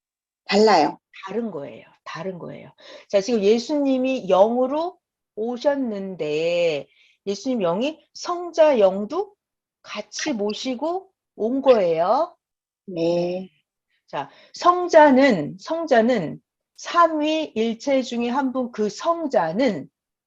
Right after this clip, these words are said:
Speaker 2: 오늘날 우리들에게 갑자기 빵 나타날 수 있어요? 없어요? 나타날 수 없어요. 왜냐하면 우리가 영체로 원래 존재하시는 성자를 우리 인간들이 잘 모르기 때문에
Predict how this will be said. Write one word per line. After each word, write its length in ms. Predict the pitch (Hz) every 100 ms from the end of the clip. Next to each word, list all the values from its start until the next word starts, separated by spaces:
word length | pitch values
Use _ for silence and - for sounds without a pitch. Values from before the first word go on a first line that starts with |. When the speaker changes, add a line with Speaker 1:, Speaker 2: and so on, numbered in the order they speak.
| _ _ _ _ _
Speaker 2:
오늘날 800 | 208 233 226 175 180 220 143 - _ _ _ _ -
우리들에게 480 | 214 262 277 269 262
갑자기 360 | - - 240 - -
빵 280 | 349 320
나타날 380 | 254 196 - 285
수 160 | - 110
있어요? 260 | - 254
없어요? 480 | 185 - 214 247 294
나타날 420 | 165 160 - 196 190
수 120 | 165
없어요. 360 | 147 - 147 143
왜냐하면 680 | 180 214 208 202 269 175 - _ _ _ -
우리가 640 | 175 185 156 262 156 - _ - _ _ _ _ _ _ _ _ _ _ _ 185
영체로 760 | 214 247 311 - 381 330 320 214
원래 840 | 220 302 320 330 330 320 320 320
존재하시는 640 | 262 254 285 285 277 277
성자를 760 | 269 311 294 269 277 285 156 - _ -
우리 320 | 208 247 269
인간들이 480 | 214 233 269 254 277
잘 200 | 262 247
모르기 840 | 170 170 220 262 285 320 330 320
때문에 600 | 302 294 285 320 226 139